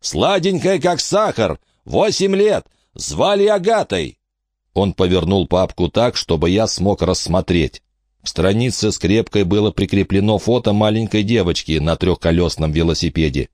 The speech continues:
Я оцепенел от черного ужаса, заворочившегося в животе. «Они пришли за ней ночью, Ганди и его люди. У них даже призрачный зверь был с собой. Работал на них.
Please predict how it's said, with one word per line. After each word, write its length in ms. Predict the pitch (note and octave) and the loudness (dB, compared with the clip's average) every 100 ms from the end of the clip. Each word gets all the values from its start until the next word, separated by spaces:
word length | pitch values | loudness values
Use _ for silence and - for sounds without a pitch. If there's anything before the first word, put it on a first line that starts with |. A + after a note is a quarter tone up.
| _ _ _ | _ _ _
Я 300 | - D#2+ C3 | -4 0 0
оцепенел 600 | C3 A#2 F#2+ G#2 A2 A2+ | 0 -2 0 2 2 2
от 120 | G#2+ | 0
черного 540 | - - A2 G#2+ A2 A2 | -2 0 0 0 0 2
ужаса, 600 | A#2+ G2 D#2 C#2+ D2+ C2+ _ | 2 0 -2 -2 -2 -2 _
заворочившегося 1000 | - C#2+ F2 F2+ F2 D#2+ - D2+ D#2 - | -6 0 2 2 0 -2 -4 -2 -2 -2
в 80 | C2+ | -2
животе. 500 | D2+ D#2+ D2+ D2 B1+ _ _ _ _ _ - | 0 0 0 -2 -4 _ _ _ _ _ -4
«Они 320 | D#2 G2+ C3 | 2 2 2
пришли 460 | - C3 - B2+ | 2 0 0 0
за 180 | A#2+ C3+ | 2 0
ней 220 | C3+ C#3+ | 0 0
ночью, 640 | C3+ E3+ E3+ - E2+ D2+ - _ _ | 0 0 0 -2 -2 -4 -6 _ _
Ганди 600 | A#1+ D2 D3 F3+ C3+ F2 | -6 0 2 2 0 -2
и 200 | - - | -2 0
его 240 | G#2 A#2+ C#3 | 0 2 2
люди. 560 | D3 D3+ F2+ E2 C2 _ _ _ - | 2 2 0 -4 -6 _ _ _ -8
У 120 | D#2 | -2
них 280 | G2 D3 A2+ | 2 2 2
даже 340 | A2 D#3 D#3+ | 0 2 0
призрачный 640 | - C#3 D#3 D3 - C#3+ D3+ | 0 0 2 0 0 0 -2
зверь 360 | F#2+ F#3 E3+ | 0 0 2
был 220 | G#2 G#2 | 0 0
с 40 | F2 | -2
собой. 560 | - F#2 G2 F#2+ C#2 _ _ _ _ - | -2 0 2 0 -2 _ _ _ _ -12
Работал 760 | - A#2 G2+ G3 B3 - G#2 | -2 0 2 0 0 0 0
на 180 | F#2 G#2 | 2 0
них. 400 | G#2 A2+ - - | 2 0 -2 -10